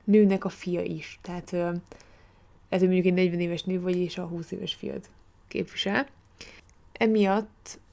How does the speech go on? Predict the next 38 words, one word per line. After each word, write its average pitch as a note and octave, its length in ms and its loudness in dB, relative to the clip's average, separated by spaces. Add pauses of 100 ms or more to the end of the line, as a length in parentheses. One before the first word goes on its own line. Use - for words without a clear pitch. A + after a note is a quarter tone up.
(100)
ö, F#3 460 2
előfordulnak F#3+ 680 2
elég F#3 280 0
extrém G3+ 420 -4
esetek G3 360 -2
is. A3 280 0
Például G3+ 340 6
egy G3 140 4
vajudó G#3+ 420 4
nőt F#3 340 2
nem G3 180 2
vesznek F#3 320 -2
fel - 160 -4
a F3+ 120 -2
kórházba, F#3 800 -2
hogyha G#3 200 0
az G3+ 120 2
illető F#3 320 2
gyámja F#3+ 600 2
vagy F#3 200 0
a F3+ 300 0
mahramja F#3 800 -2
nincs F3+ 360 -4
jelen. F#3+ 360 -2 (880)
Ugyanakkor A3 460 6
a A3 40 8
rendőrség A3 500 6
sem F#3 180 0
léphet F#3 360 0
be F#3 120 0
a F3+ 40 2
házba F3+ 640 0
rablás F3+ 420 0
esetén, F#3+ 440 -4
hogyha A#3 180 -2
az G3+ 120 0
épületen F#3 540 2
belül A3 320 4